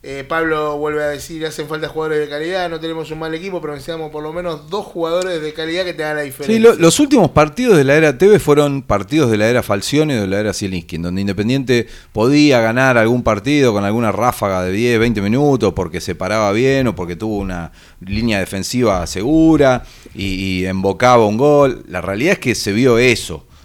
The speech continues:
Speaker 2: no se vio el, al equipo de Tevez que, eh, uno veía hasta el partido con Barraca, es así.
Speaker 1: Tengo un mensaje de Gustavo Darresurreizao.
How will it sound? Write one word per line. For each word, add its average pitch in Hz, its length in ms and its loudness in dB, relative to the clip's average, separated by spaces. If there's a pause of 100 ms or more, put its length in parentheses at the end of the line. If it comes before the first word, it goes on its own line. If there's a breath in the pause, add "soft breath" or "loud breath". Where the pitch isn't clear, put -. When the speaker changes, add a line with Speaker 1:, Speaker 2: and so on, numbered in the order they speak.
Speaker 2:
no 104 140 -6
se 110 120 -2
vio 120 440 4 (180 soft breath)
el, 92 260 -10
al 95 160 -4
equipo 104 420 -2
de 98 80 0
Tevez 120 560 0
que, 113 600 -8
eh, 87 280 -8
uno 95 800 -2
veía 110 640 0
hasta 87 300 -10
el 85 80 -12
partido 90 400 -8
con 85 120 -8
Barraca, 85 440 -8
es 92 100 -10
así. 95 380 -6 (500 soft breath)
Speaker 1:
Tengo 143 200 -14
un 131 80 -12
mensaje 131 440 -10
de 123 160 -10
Gustavo 147 1000 -8
Darresurreizao. 120 1700 -6